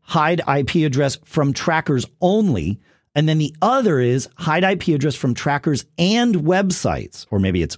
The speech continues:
and websites and trackers. It's clear when you read it. I had it, it,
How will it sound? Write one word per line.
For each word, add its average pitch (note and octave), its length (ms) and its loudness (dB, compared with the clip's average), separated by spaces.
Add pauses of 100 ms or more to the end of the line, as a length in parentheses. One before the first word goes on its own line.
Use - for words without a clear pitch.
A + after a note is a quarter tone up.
and G2+ 180 0
websites F#2+ 440 0
and D2 80 -2
trackers. - 420 -4 (160)
It's - 140 -4
clear C3+ 260 -2
when E2 140 0
you D2 100 -4
read F#2 200 -2
it. B1 140 -14 (1080)
I D#3+ 160 2
had G3 260 2
it, - 140 -4 (320)
it, G3+ 300 0